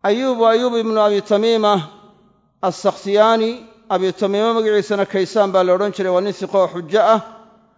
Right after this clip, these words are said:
waa min siqaari taabiciin. Asxaabul kutubi sittana waxbay u wariyeen. Xumayd ibnu Hilaal waa nin siqa ah weeye,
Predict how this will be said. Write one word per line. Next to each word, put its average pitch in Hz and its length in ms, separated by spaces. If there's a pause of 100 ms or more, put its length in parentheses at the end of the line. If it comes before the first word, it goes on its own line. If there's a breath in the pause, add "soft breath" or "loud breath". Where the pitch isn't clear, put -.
(180)
waa 247 60
min 196 140
siqaari 196 400
taabiciin. 196 580 (680 soft breath)
Asxaabul 202 440
kutubi 202 260
sittana 196 460
waxbay 170 240
u 147 80
wariyeen. 110 320 (800)
Xumayd 254 300
ibnu 240 220
Hilaal 220 400 (1000)
waa 196 160
nin 233 80
siqa 220 380
ah 202 40
weeye, 202 560